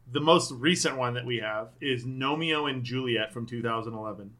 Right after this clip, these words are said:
We have a Rockadoodle from nineteen ninety-one,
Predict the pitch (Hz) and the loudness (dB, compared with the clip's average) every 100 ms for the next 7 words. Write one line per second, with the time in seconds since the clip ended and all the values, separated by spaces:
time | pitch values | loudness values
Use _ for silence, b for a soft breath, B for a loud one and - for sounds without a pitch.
0 | _ _ - - _ 135 147 151 151 - | _ _ -20 -20 _ 2 6 6 4 0
1 | 151 123 143 208 220 175 175 139 123 202 | -2 4 8 8 6 2 4 6 4 2
2 | - - 147 135 127 123 131 120 120 120 | -6 -4 -2 2 2 2 0 0 2 0
3 | 123 120 | -2 -4